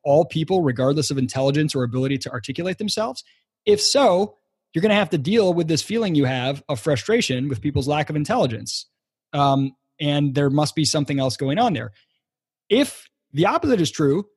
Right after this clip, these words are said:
that you really just don't enjoy talking with people who aren't very intelligent, then you're going to have to stop pretending that you want to help all people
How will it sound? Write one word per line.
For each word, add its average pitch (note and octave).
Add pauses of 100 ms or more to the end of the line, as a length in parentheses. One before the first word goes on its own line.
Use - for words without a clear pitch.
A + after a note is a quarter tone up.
(140)
that E3
you G#3+
really G#3+
just F3
don't D3
enjoy D#3+ (240)
talking E3+
with D3+
people C#3+
who C#3+
aren't C#3+
very C#3
intelligent, C3+ (540)
then F#3+
you're A3+
going A3
to G3
have F#3
to G3
stop G3
pretending E3 (200)
that C#3+
you D#3
want D3+
to D3
help D3+
all D3+
people C3+